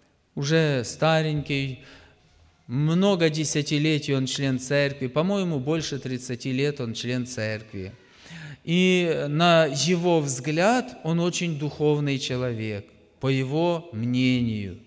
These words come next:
И он это даст знать каждому. Каждому, с кем он встретится, он даст знать, что он очень духовный человек.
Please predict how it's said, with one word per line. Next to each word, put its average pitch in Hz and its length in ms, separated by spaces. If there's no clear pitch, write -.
И 156 100
он 185 180
это 180 200
даст 165 460
знать 143 460
каждому. 110 760
Каждому, 180 720
с - 80
кем 170 180
он 160 140
встретится, 147 560
он 135 180
даст 131 340
знать, 139 320
что 139 200
он 131 120
очень 123 360
духовный 113 500
человек. 107 480